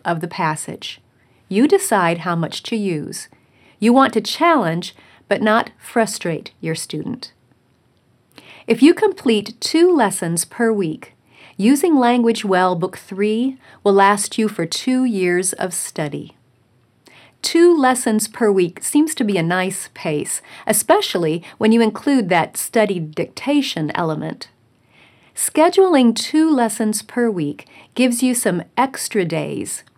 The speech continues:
in case your student needs to study the dictation passage longer before you dictate it to her. Simplified sentence analysis, figures of speech, studies on tricky words,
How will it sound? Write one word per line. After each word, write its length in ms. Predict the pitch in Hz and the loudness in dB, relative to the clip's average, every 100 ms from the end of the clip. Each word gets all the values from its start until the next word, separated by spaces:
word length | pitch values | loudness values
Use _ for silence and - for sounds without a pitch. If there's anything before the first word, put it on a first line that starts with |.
| _ | _
in 120 | 277 | 0
case 420 | 285 320 370 - - | 2 2 0 0 -2
your 140 | 262 | -2
student 440 | 262 - 269 247 226 | 0 2 2 2 2
needs 320 | 220 208 - | 0 0 -6
to 140 | - | -6
study 580 | 196 - 240 226 208 190 - - | -6 -2 2 2 2 -2 -10 -6
the 80 | 180 | -2
dictation 640 | 185 - 226 220 - 190 | -2 -2 -2 -2 -2 -6
passage 540 | - 190 180 175 160 175 | -6 -4 -4 -4 -6 -4
longer 580 | 180 196 190 143 - - _ _ | -2 -2 -4 -6 -10 -12 _ _
before 300 | 247 233 269 | -6 0 0
you 140 | 226 | 2
dictate 440 | 196 208 208 180 156 | 0 -2 -4 -6 -6
it 100 | - | -8
to 200 | - 147 | -8 -8
her. 260 | 151 165 _ _ _ _ _ _ _ _ _ _ _ _ - - - - | -8 -12 _ _ _ _ _ _ _ _ _ _ _ _ -20 -20 -20 -8
Simplified 800 | - 302 339 311 302 269 269 262 | 2 2 4 2 2 4 4 0
sentence 460 | - 202 202 233 | -2 -2 0 0
analysis, 800 | 226 190 160 160 - 196 - - _ _ _ _ - | 0 0 0 -2 -6 -8 -10 -14 _ _ _ _ -6
figures 440 | - 240 277 269 | 0 4 4 2
of 100 | 294 | -2
speech, 640 | - - 190 233 - - - _ _ _ _ _ - | -4 -4 -4 -4 -8 -12 -16 _ _ _ _ _ -12
studies 640 | - - 247 269 285 269 | -2 2 4 4 2 2
on 180 | 202 190 | 0 0
tricky 300 | - 214 262 | -2 0 2
words, 560 | 208 170 202 302 - | 2 2 0 -2 -8